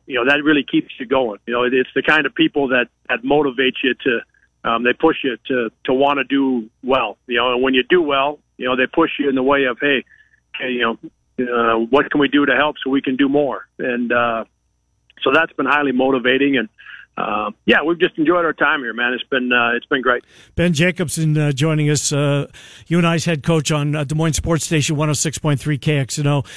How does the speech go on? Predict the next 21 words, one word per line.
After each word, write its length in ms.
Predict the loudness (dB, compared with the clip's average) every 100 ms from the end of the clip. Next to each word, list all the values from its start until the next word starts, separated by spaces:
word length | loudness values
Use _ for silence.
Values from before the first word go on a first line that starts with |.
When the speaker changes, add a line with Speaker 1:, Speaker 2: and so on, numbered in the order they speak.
| -12
Speaker 2:
Coach, 240 | 0 0 0
you 60 |
mentioned 340 | -2 -2 -2 -2
some 160 | 0
of 80 | 2
those 160 | 2 0
players 320 | 0 0 2
that 160 | -2 -2
come 160 | 0
and 160 | 0 2
gone, 300 | 2 2 2
and 120 | 2
there's 140 | 0
been 220 | 2 0 0
disappointment, 600 | -2 -2 -2 2 2 2
up 140 | 0
and 140 | 0
downs 300 | 2 2 0
for 120 | -2 -2
these 220 | -2 -2
players. 280 | -2 -2